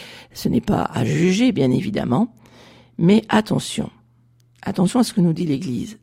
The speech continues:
Ces pratiques sont plus condamnables encore quand elles s'accompagnent d'une intention de nuire à autrui ou qu'elles recourent ou non à l'intervention des démons. Alors vous me dites, oui, mais nous, c'est pas le cas.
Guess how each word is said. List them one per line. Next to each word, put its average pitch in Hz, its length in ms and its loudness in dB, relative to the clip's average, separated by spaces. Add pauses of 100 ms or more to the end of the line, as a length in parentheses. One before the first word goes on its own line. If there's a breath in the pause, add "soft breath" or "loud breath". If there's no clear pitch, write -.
(140)
Ces - 240 0
pratiques 220 580 -2 (1000 soft breath)
sont - 420 6 (280)
plus 339 280 6
condamnables 185 720 6
encore 208 440 4
quand 190 180 2
elles 151 80 4
s'accompagnent 170 500 0
d'une 156 220 2
intention 226 500 2
de 175 120 2
nuire 175 440 2
à 143 120 2
autrui 208 520 -2 (260 loud breath)
ou 180 100 -4
qu'elles 254 240 4
recourent 208 460 2
ou 156 80 2
non 214 160 4
à 196 40 4
l'intervention 147 640 0
des 156 140 0
démons. 107 300 -4 (340)
Alors - 120 -8
vous 123 60 -6
me 135 60 -2
dites, 147 160 -2
oui, 190 160 2
mais 156 100 -2
nous, 170 140 -2
c'est - 140 -8
pas 160 120 -8
le 165 60 -8
cas. 202 200 -2